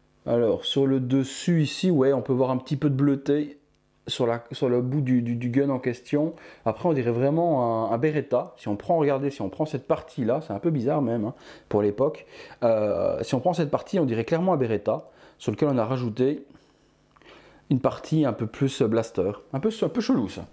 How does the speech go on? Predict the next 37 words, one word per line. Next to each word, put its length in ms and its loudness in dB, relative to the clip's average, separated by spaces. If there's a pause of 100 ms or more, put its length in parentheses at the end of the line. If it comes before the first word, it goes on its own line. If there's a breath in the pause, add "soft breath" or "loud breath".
(640 loud breath)
Euh, 560 2
les, 100 4
les, 800 2 (100)
les, 80 4
les 60 2
mains. 260 0 (1600)
Alors 180 0
des 140 4
mains 400 0
bien, 580 2
bien, 240 2
bien, 420 0 (120)
ouais, 260 0
bien, 260 2
on 100 2
voit, 280 -2
ouais, 140 -2
pas 80 -2
mal. 200 0 (360 loud breath)
Il 40 4
y 40 4
a 40 2
ces 140 0
bagues 240 0
forcément, 460 0
donc 180 0
il 40 4
y 20 4
a 20 2
les 60 -2
bagues 220 0
dessus. 420 -4 (200)
Je 140 -20
me 80 -6
rapproche 380 -6
tout 60 -2
doucement. 440 0